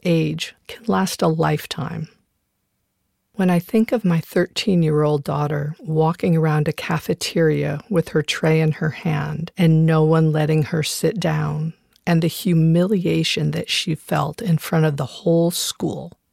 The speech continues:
and the fact that she had to eat her lunch in the office every day, I still get fired up and my throat closes down. When I think of our other daughter sitting at the computer reading all of the nasty things that kids were saying about her online,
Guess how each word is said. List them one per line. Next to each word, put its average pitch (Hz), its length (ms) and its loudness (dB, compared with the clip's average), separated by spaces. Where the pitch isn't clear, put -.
and 185 160 4
the 185 60 4
fact 185 500 -2
that 208 100 0
she 190 200 0
had 170 200 0
to - 140 -4
eat 180 220 -2
her 175 160 -2
lunch 160 500 0
in 160 120 2
the 151 200 0
office 160 480 -2
every 220 260 -2
day, 214 460 -2
I 160 80 0
still - 560 0
get - 240 -6
fired 151 420 -2
up 151 240 -6
and 110 200 2
my 156 160 -2
throat - 480 -4
closes 147 640 -4
down. 147 460 -6
When 196 140 0
I 196 80 2
think 214 260 0
of 190 100 -2
our 170 180 0
other 185 260 0
daughter 165 480 -4
sitting 180 380 0
at 175 100 -2
the - 80 -16
computer 165 720 0
reading 165 360 0
all 160 300 0
of 156 140 -2
the 160 80 0
nasty 156 560 -2
things 156 540 -2
that - 180 -6
kids 156 260 -2
were 170 120 -2
saying 160 420 0
about 151 380 -2
her 156 220 -2
online, 160 720 -4